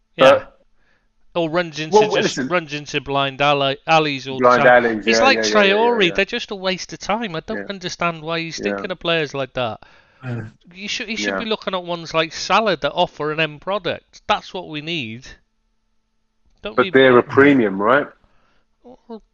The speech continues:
Speaker 1: then you pay the premium.
Speaker 2: Yeah.
Speaker 3: They're always
Speaker 1: But
Speaker 3: gonna
Speaker 1: most
Speaker 3: be a premium player, aren't they?
Speaker 1: Yeah. They, if you're gonna buy, don't bother buying unless it's the right player. Just because, just for the sake of
Speaker 3: Absolutely.
Speaker 1: buying, you don't.
Speaker 3: Absolutely.
Speaker 1: Pointless.
Speaker 3: Couldn't agree with you more.
Speaker 1: Save the
Speaker 2: Yeah,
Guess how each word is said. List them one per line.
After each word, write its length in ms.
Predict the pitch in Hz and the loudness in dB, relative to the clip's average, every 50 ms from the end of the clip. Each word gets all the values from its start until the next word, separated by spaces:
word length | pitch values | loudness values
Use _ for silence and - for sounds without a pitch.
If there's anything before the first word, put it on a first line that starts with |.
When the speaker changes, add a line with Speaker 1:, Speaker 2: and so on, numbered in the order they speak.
| _ _ | _ _
Speaker 1:
then 180 | - 208 208 214 | -16 -14 -14 -14
you 100 | 214 208 | -14 -8
pay 220 | - 208 214 220 | -6 -6 -6 -6
the 80 | 202 208 | -8 -12
premium. 640 | - - 202 208 190 170 160 156 135 117 107 107 _ _ _ _ _ _ _ _ _ _ _ _ _ _ _ _ _ _ _ _ - - - | -16 -14 -14 -12 -12 -12 -12 -12 -12 -12 -14 -16 _ _ _ _ _ _ _ _ _ _ _ _ _ _ _ _ _ _ _ _ -20 -20 -16
Speaker 2:
Yeah. 180 | - - - - | -14 -12 -6 0
Speaker 3:
They're 120 | 156 160 170 | 2 4 6
always 220 | 175 180 180 185 | 8 8 6 6
Speaker 1:
But 60 | 175 - | 6 6
Speaker 3:
gonna 100 | 175 185 | 6 6
Speaker 1:
most 100 | 190 185 | 6 4
Speaker 3:
be 80 | 185 180 | 4 2
a 40 | |
premium 460 | - - - 170 165 165 165 165 165 147 | 0 0 0 -2 -2 -2 -2 -2 -4 -4
player, 340 | 151 165 156 156 156 156 151 | -2 -2 0 0 0 0 0
aren't 180 | 165 180 202 | 0 -2 -2
they? 80 | 233 - | -2 -2
Speaker 1:
Yeah. 180 | 226 208 160 123 - - - _ _ _ _ _ _ _ _ _ _ _ _ _ _ - | -2 -2 -2 -4 -10 -16 -20 _ _ _ _ _ _ _ _ _ _ _ _ _ _ -8
They, 100 | 196 196 208 | -6 -6 -6
if 140 | 220 - - | -6 -6 -6
you're 80 | 233 | -6
gonna 160 | 220 262 247 | -6 -6 -6
buy, 360 | 233 190 - 220 233 233 202 160 | -4 2 4 6 6 6 6 4
don't 280 | 147 - 202 208 202 | 0 -2 -4 -4 -4
bother 220 | 190 202 202 185 185 | -6 -6 -6 -6 -6
buying 400 | 165 - 180 196 208 196 170 139 | -2 -2 0 0 0 -2 -4 -4
unless 320 | 143 160 175 160 - - | -4 -4 -4 -4 -4 -8
it's 160 | 175 156 - | -12 -12 -12
the 120 | - - 170 | -10 -8 -6
right 320 | 170 180 180 180 - _ | -4 -4 -4 -4 -6 _
player. 440 | - 185 190 214 208 175 131 120 113 - _ _ _ | -6 -4 -2 -2 -2 -2 -4 -4 -6 -12 _ _ _
Just 240 | - 190 180 - - | -12 -12 -12 -12 -12
because, 320 | 196 170 - 180 175 175 | -10 -4 -2 -2 -4 -4
just 220 | - - 185 - | -6 -12 -12 -10
for 100 | - - | -10 -6
the 100 | 165 185 | -4 -4
sake 180 | 185 180 190 185 | -2 2 2 2
of 60 | 175 165 | 4 4
Speaker 3:
Absolutely. 180 | 160 170 170 180 | 6 6 6 6
Speaker 1:
buying, 400 | 180 180 175 151 135 131 135 160 | 6 6 4 4 0 -2 -4 -6
you 100 | 170 180 | -8 -6
don't. 260 | 175 185 185 190 - - | -4 -6 -6 -6 -4 -2
Speaker 3:
Absolutely. 600 | 226 214 208 214 - - 202 196 185 175 180 175 | -2 -2 -2 -2 -4 0 0 2 2 4 4 2
Speaker 1:
Pointless. 580 | 196 220 170 156 143 151 139 123 - - - - | 2 2 2 0 -2 -2 -4 -6 -8 -10 -12 -10
Speaker 3:
Couldn't 180 | - - 170 | -8 -6 -6
agree 220 | 165 156 156 156 151 | -4 -4 -2 -2 0
with 120 | 151 143 | 0 0
you 80 | 143 147 | 0 2
more. 280 | 147 147 151 151 151 147 | 2 2 2 0 -2 -2
Speaker 1:
Save 120 | 151 147 | 0 4
the 80 | 147 160 | 6 8
Speaker 2:
Yeah, 320 | 170 175 170 170 170 170 | 8 8 8 8 8 8